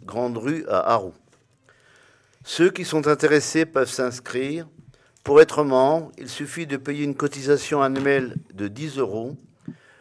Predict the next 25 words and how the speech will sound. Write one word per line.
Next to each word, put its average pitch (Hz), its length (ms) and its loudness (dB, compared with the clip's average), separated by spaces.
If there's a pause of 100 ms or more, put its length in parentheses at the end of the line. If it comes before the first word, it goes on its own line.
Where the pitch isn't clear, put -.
(160)
de 117 100 -4
mettre 156 300 -2
un 147 100 -2
chèque 156 480 -2 (520)
avec 123 260 0
votre 139 320 -2
nom, 143 300 2
votre 123 240 -2
adresse 127 280 -2
postale 135 480 2
et 117 40 0
votre 110 340 -6
mail 131 480 -6 (540)
dans 101 120 -6
la 110 80 -2
boîte 139 280 -2
aux 127 80 -2
lettres 135 200 0
de 117 80 -2
la 104 120 -2
mairie. 107 480 -8 (1600)
Le 135 200 0
mail 165 320 8
de 139 80 0
l'association 139 1120 -2